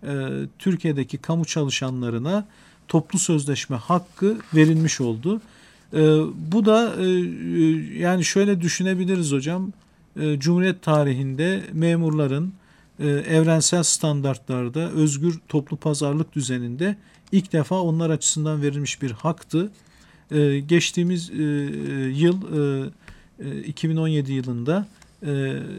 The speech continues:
dördüncü toplu sözleşme yapıldı. Her iki yılda bir yapılıyor. E,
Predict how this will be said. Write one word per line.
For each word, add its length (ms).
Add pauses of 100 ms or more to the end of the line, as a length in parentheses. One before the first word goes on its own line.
(240)
dördüncü 520
toplu 300
sözleşme 760
yapıldı. 640 (180)
Her 140
iki 220
yılda 260
bir 240 (120)
yapılıyor. 560
E, 60